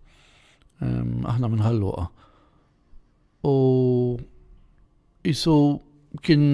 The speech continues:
role model għalija, ħanejdu hekk. Ovvjament, mbagħad anke s-sekondarja kienet is-seminarju, dak iż-żmien kien hemm Don Franz Bonnici, direttur tal-vokazzjonijiet,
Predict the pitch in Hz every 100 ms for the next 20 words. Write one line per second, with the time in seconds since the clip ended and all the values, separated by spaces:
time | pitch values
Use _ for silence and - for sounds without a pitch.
0 | 139 143 147 147 147 127 123 113 110 110
1 | 117 127 110 110 107 95 - - - -
2 | - 123 147 165 147 143 147 165 139 -
3 | - - 139 135 127 127 - - 127 135
4 | 139 151 117 110 120 113 110 - 117 123
5 | 160 160 156 160 160 165 160 - - -
6 | - 131 117 135 123 147 156 120 117 120
7 | 117 117 120 104 120 123 117 113 120 123
8 | 156 139 170 160 151 131 120 110 117 107
9 | 110 107 - 117 - 123 117 160 165